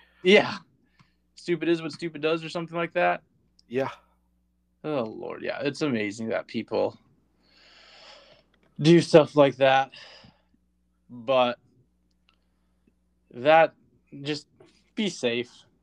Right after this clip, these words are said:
Speaker 1: at the end of the day. <laughs> Oh,
Speaker 2: We want you to
Speaker 1: Lord.
Speaker 2: go home safely and listen to our show.
Speaker 1: Yeah, 'cause, you know, if you die, you can't listen to the show.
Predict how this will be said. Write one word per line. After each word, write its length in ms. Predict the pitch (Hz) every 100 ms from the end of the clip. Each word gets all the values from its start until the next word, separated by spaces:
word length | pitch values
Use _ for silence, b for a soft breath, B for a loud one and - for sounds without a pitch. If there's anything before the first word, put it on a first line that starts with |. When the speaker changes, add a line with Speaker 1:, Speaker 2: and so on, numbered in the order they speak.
| -
Speaker 1:
at 160 | 120
the 100 | 127
end 160 | 123 117
of 60 | 110
the 80 |
day. 960 | 110 117 - - - - - 196 202 175
<laughs> 60 | _ _ _ _ _ _ _ _ _ _ _ _ _ _ 165
Oh, 220 | 165 139
Speaker 2:
We 60 | 156
want 180 | 185 -
you 60 |
to 60 | 117
Speaker 1:
Lord. 60 | 175
Speaker 2:
go 160 | 185
home 300 | 175 202 196
safely 580 | - - 208 214 226 226
and 80 | 143
listen 320 | 151 180 208
to 140 | - 196
our 160 | 196
show. 320 | - 208 202 - _
Speaker 1:
Yeah, 340 | 196 247 151 - _
'cause, 180 | 170 165
you 80 |
know, 140 | 185 190
if 80 | 160
you 80 |
die, 360 | 160 170 220 202
you 80 | 214 _ -
can't 180 | 196
listen 180 | 202 202
to 40 | 196
the 60 | 196
show. 400 | - 320 117